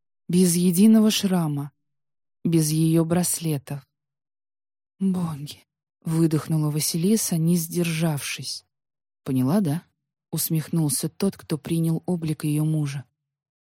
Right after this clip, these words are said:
"Кто ты?" "Кем я только не был за свою жизнь.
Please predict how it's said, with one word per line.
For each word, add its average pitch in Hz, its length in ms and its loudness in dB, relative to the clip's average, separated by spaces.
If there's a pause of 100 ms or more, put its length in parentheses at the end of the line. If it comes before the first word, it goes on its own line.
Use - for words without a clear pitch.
"Кто 269 360 -4
ты?" 143 360 -8 (580)
"Кем 190 200 -2
я 147 120 0
только 143 260 -4
не 160 160 2
был 143 140 0
за 123 140 -4
свою 123 260 -4
жизнь. 123 340 -8